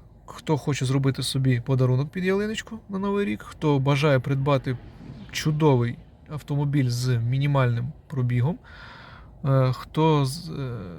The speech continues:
задумується купувати собі електричку в, е,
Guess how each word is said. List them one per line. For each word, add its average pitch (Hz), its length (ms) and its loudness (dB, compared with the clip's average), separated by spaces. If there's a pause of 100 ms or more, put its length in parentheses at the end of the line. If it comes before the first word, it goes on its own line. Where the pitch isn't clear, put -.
(220)
задумується 147 760 2
купувати 135 760 -2
собі 131 300 -2
електричку 170 680 -2
в, 147 320 -2
е, 127 420 2